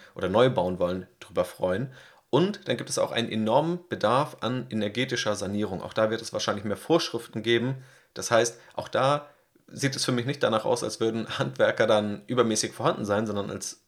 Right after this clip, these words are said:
eher als, dass es da ziemlich viel Arbeit gäbe. Und auch das wird sich, glaube ich, dann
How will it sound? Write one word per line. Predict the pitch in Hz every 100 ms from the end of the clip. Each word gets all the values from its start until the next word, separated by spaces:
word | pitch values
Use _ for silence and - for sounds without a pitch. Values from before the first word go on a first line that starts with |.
| -
eher | 104 107
als, | - - -
dass | 107
es | 95
da | 90
ziemlich | - 185 147
viel | 107
Arbeit | - 110 101 -
gäbe. | 98 104 123 - - _
Und | 101
auch | -
das | 104 113 - - -
wird | 110
sich, | 104 -
glaube | 104 101
ich, | -
dann | 101 101 104